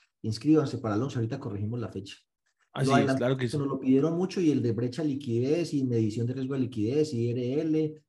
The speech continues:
Speaker 1: indicador de fondeo estable, nos queda para el veinticinco, creo. Una cuenta
Speaker 2: Así
Speaker 1: por
Speaker 2: es.
Speaker 1: pagar que lleva más de dieciocho años.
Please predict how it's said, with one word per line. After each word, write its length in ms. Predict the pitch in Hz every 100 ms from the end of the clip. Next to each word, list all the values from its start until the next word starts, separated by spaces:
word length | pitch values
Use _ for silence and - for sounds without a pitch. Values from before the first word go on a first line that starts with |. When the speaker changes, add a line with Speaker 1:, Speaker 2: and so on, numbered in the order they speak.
| -
Speaker 1:
indicador 380 | 113 113 113 110
de 80 |
fondeo 220 | 131 113 113
estable, 300 | - 160 139
nos 160 | 110
queda 320 | - 104 117
para 160 | 113 104
el 80 | 95
veinticinco, 560 | 92 92 90 120 113
creo. 220 | - - - _ _ _ _ _ _
Una 240 | 147 185 190
cuenta 360 | 196 196 127
Speaker 2:
Así 60 | 190
Speaker 1:
por 80 | 160
Speaker 2:
es. 80 |
Speaker 1:
pagar 260 | 151 151 156
que 80 | 180
lleva 160 | 185
más 160 | 180 185
de 120 | 190
dieciocho 600 | 175 156 156 170 170 190
años. 840 | 185 208 202 165 107 - - -